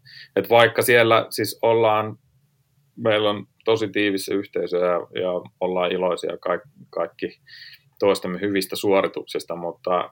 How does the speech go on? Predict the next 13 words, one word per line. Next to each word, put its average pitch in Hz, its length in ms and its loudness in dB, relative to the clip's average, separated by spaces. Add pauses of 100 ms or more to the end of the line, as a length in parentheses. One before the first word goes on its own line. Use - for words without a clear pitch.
(100)
mut 90 240 -10
niin 90 180 -8
kuin 90 140 -10
Kimikin 92 360 -6
sanoi, 90 380 -4
niin 82 100 -12
se 92 100 -8
on, 87 180 -6
niinku, 87 300 -4
osa, 90 260 -2 (180)
osa 95 220 -2
tätä 90 260 -6
racing-hommaa, 87 760 -4